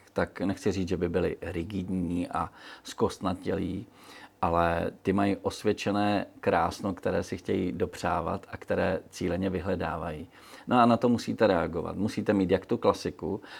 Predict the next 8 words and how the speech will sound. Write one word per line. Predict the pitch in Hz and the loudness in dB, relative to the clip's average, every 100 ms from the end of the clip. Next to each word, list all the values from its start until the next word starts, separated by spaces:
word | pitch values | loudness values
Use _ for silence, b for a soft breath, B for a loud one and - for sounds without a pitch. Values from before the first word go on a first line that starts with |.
| - | -4
tak | 90 | 0
musíte | 98 - 90 95 | 0 0 2 4
být | 92 95 | 4 4
dostatečně | 95 - 92 92 - 95 | 2 4 2 2 -2 0
kreativní | 95 87 87 95 101 90 | 2 2 2 0 0 0
v | |
nabídce | 92 87 90 - 98 98 - B - - | 0 -2 -2 0 4 4 2 B -20 2
právě | 104 90 95 104 101 | 6 6 8 8 6